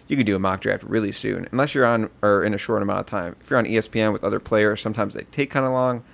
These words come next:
It's okay. I like doing that 'cause you kinda get a little more realistic, um, feeling of where people are gonna go instead of just, like,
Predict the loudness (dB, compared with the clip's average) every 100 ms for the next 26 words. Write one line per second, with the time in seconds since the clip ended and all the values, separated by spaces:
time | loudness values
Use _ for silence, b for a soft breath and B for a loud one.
0 | B 0 2 4 4 4 -4 -2 4 4
1 | 4 0 0 0 -2 -6 -6 -2 -2 0
2 | 0 2 2 2 0 0 0 0 -2 -2
3 | B B B -4 -2 0 -2 2 2 2
4 | 0 -2 -6 -12 0 0 2 2 2 0
5 | -2 2 4 4 0 -2 -4 -2 -6 -4
6 | -4 -4